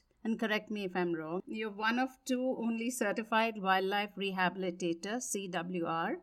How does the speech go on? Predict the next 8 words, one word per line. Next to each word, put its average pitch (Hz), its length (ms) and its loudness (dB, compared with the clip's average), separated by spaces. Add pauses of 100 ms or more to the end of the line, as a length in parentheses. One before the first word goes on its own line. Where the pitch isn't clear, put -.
(160)
in 202 180 0
India. 160 400 4 (220)
Yeah, 165 260 2
and 180 100 2
you 208 120 -2
were 233 100 0
the 175 140 2
first. 165 460 -2